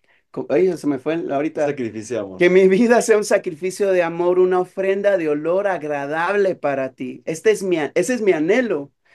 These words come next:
Speaker 1: ¿verdad? Eh, no todo lo que te ofrezca tú lo vas a recibir, pero vengo a entregártelo y, y, y decide tú si te agrada. E-, es
Speaker 2: Mm.
Speaker 1: ponerse en esa posición donde la jerarquía siempre la tiene él,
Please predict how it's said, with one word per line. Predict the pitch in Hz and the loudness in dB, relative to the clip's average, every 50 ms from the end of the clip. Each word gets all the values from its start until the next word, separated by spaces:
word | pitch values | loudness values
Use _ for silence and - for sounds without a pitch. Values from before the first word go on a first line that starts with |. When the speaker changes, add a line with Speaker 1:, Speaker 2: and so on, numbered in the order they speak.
| _ _ _ _ | _ _ _ _
Speaker 1:
¿verdad? | - - 131 131 147 165 190 214 214 196 - | -12 -8 -4 -2 0 2 2 2 2 0 -2
Eh, | - 147 143 139 | -4 -4 0 0
no | 143 160 185 190 | 2 2 2 0
todo | - 247 254 285 294 | 2 2 4 4 4
lo | 311 262 190 - | 4 2 -2 -4
que | 180 156 | -6 -10
te | - - 151 | -8 -6 -8
ofrezca | 147 147 - 175 165 165 170 165 - - - 190 185 185 180 165 - - _ | -8 -6 -6 -4 -4 -4 -4 -6 -8 -4 -2 0 0 2 0 -2 -4 -6 _
tú | - 185 196 | -4 -2 0
lo | 208 202 | 0 0
vas | 185 165 165 - 185 | 2 0 0 0 -2
a | 170 | -4
recibir, | 165 156 151 143 - - 139 139 165 208 262 302 - - _ _ _ _ _ _ _ _ _ _ _ | -4 -4 -6 -8 -6 -8 -6 -6 -4 -4 -6 -6 -8 -10 _ _ _ _ _ _ _ _ _ _ _
pero | - 165 156 151 160 156 151 151 147 131 | 0 2 2 4 4 6 4 4 2 2
vengo | 123 170 180 214 240 262 | 0 0 2 2 4 2
a | 254 | 2
entregártelo | 208 180 - 160 156 147 156 160 185 185 - 254 240 208 190 175 160 | 2 0 -4 -4 -4 -2 -2 -4 -6 -6 -4 -4 -4 -2 -2 -2 -2
y, | 147 143 - | -4 -6 -6
y, | 151 139 135 127 - | -8 -8 -8 -8 -6
y | - 143 135 | -6 -4 -4
decide | 139 135 131 - - 180 190 214 226 214 | -4 -4 -6 -6 -6 -2 4 4 4 4
tú | 220 - 226 247 247 | 4 0 -4 -4 -4
si | - - 196 | -4 -6 -8
te | - - 151 | -4 -4 -2
agrada. | 135 139 143 170 208 233 226 208 170 147 - - | -2 0 -2 -2 -2 -2 -2 -2 -4 -6 -6 -8
E-, | - - - | -8 -8 -6
es | - 202 - - | -6 -8 -8 -8
Speaker 2:
Mm. | |
Speaker 1:
ponerse | 120 117 202 196 214 233 233 - 302 | -4 -2 0 2 2 2 2 2 2
en | 262 262 | 2 2
esa | 254 - 269 269 | 2 2 0 0
posición | - 247 202 185 165 143 - - 180 190 220 | 2 -2 -2 0 -2 -6 -4 -2 0 0 0
donde | 226 233 220 185 175 160 | 0 -2 0 0 0 0
la | 156 147 | 0 -4
jerarquía | - - 147 139 139 135 - - 175 196 202 | -4 -4 -4 -2 -4 -4 -4 -2 0 0 0
siempre | 202 - 208 196 190 214 220 220 | 0 -2 -4 -4 -2 -2 -2 0
la | 190 160 151 | 0 0 -2
tiene | - 160 160 180 190 214 | -2 -4 -2 -2 -2 -2
él, | 226 240 247 | -2 -6 -10